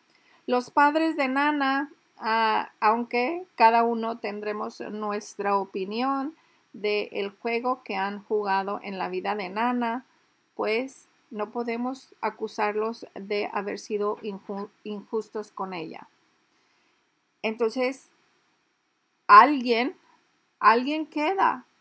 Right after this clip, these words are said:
porque si hay un movimiento tan grande, ah, eh,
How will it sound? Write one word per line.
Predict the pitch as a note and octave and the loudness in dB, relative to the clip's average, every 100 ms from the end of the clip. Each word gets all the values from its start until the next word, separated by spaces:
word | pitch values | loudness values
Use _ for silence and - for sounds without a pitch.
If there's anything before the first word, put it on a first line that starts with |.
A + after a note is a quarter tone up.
| - | -4
porque | A#3 A3+ A3 | -4 -2 -6
si | - G#3+ | -2 -2
hay | A#3+ C4 | -2 -2
un | B3+ | -2
movimiento | B3+ B3+ B3+ C4 B3+ B3 A#3 A3+ A#3 - B3 | -2 0 2 2 2 -2 -4 -6 -6 -6 -8
tan | - G#3 G3+ G3+ | -6 -6 -6 -6
grande, | G3+ G#3+ A3 G#3+ A3 C4+ - _ _ _ _ _ _ _ _ _ _ - | -2 -2 -4 -6 -4 -6 -8 _ _ _ _ _ _ _ _ _ _ -14
ah, | - - | -14 -12
eh, | - G3+ G3 | -10 -8 -10